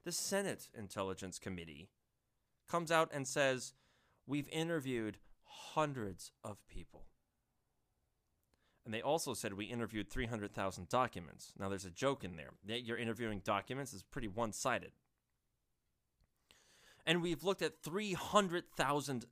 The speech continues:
documents related to supposed Trump-Russia collusion. And do you know what we found?" The Senate Intelligence Committee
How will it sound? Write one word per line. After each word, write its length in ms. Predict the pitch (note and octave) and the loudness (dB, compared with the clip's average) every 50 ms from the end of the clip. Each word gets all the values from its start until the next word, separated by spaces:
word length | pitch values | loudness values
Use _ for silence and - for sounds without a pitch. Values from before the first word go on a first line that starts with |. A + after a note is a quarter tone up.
| A#2 | -2
documents 760 | - B2 G#2 A2 - - - F2+ D#2+ D#2 - - - - - _ _ _ - | 2 2 2 2 2 -2 -6 -8 -8 -8 -12 -12 -12 -12 -12 _ _ _ -2
related 580 | B2+ B2+ A#2+ A2 B2 B2+ B2+ G#2+ G#2 E2+ D#2+ - - - - - - | 0 0 2 4 4 2 2 2 -2 -4 -6 -10 -18 -20 -20 -10 -4
to 100 | - C3+ | -4 -2
supposed 640 | - D#3 C3+ - - C3 C3 B2 G#2+ B2 A#2 G#2 - - - _ _ _ | 0 0 2 6 8 8 8 6 4 0 -2 -2 -4 -8 -20 _ _ _
Trump-Russia 1000 | - - - D3 C3 B2 A#2 - - - - - A2 A#2+ A#2 A2+ - - A2 G#2 - | -8 -2 2 4 4 4 4 0 -6 -8 -8 -2 2 4 4 4 4 0 -2 -2 -2
collusion. 540 | - B2 A2+ A#2+ C3+ B2+ G2+ - F2 - - _ - | -4 -2 0 2 2 2 0 -2 -6 -10 -10 _ 0
And 180 | C3 C3+ B2 | 0 0 2
do 80 | A2+ B2+ | 2 2
you 120 | C3+ C3+ | 2 2
know 160 | C3 B2 B2+ | 4 4 4
what 160 | C#3 D3 C#3+ - | 4 4 2 0
we 100 | D3+ D3 | -2 -2
found?" 520 | D3 - A#2 A2 G#2+ A2 A#2+ A#2 G2+ - - - - - _ _ _ _ _ _ _ _ _ _ _ _ _ _ - - | 0 2 2 2 4 2 2 0 -2 -6 -10 -20 -20 -20 _ _ _ _ _ _ _ _ _ _ _ _ _ _ -4 -2
The 80 | C3+ | 0
Senate 420 | - - - D#3 D3+ E3 F3+ - - - | 0 2 2 4 4 2 2 -2 -2 -6
Intelligence 640 | C3+ B2 A2+ - D3+ D3+ E3 E3 C#3 D3+ D3+ D3+ - | -4 -4 -2 0 2 2 4 4 2 0 -4 -4 -4
Committee 480 | - D#3+ D#3 C#3 A2+ G#2+ G#2+ G#2+ G2+ | -4 -2 -2 0 0 0 -2 -4 -6